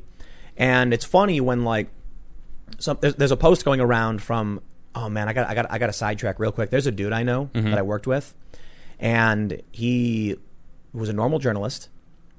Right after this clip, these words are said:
Speaker 1: regular guy, not overly political, and he was trying to find his path,
Speaker 2: Mm-hmm.
Speaker 1: and he found something interesting one day when he responded to Donald Trump on Twitter.
Speaker 2: Oh my.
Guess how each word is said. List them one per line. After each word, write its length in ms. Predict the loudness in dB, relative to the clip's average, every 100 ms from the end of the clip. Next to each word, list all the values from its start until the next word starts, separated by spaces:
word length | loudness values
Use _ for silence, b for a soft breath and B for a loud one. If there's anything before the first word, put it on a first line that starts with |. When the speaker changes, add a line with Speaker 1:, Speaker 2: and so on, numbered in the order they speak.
| -4
Speaker 1:
regular 380 | 0 2 4 4
guy, 360 | 4 2 -2 -8 -16 -10
not 200 | -4 2
overly 300 | 2 4 2
political, 480 | 0 0 0 -2 -6 -10 -16 b b b b b b b b 0
and 280 | 2 4 2
he 160 | 4
was 180 | 4 4
trying 440 | 2 4 4 4
to 120 | 0 -2
find 320 | -2 -2 -2
his 100 | -4
path, 480 | -4 -4 -4 -8 -6
Speaker 2:
Mm-hmm. 280 | -2 -2 -4 -6 -6
Speaker 1:
and 200 | 0 0
he 100 | 0
found 380 | -2 0 2 2
something 240 | 0 -2 -2
interesting 460 | 0 -2 -4 -6 -8 -14 -14 -10
one 260 | -4 -2 0
day 260 | 0 -2 -6 -12 -18 -8
when 200 | -2 -2
he 120 | 0
responded 800 | -2 -2 -4 -2 -2 -2 -4 -6
to 80 | -6
Donald 320 | -4 -2 -2
Trump 220 | -4 -4 -4
on 140 | -4
Twitter. 300 | -4 -4 -4 -6 -4 2
Speaker 2:
Oh 120 | 6
my. 360 | 6 4 0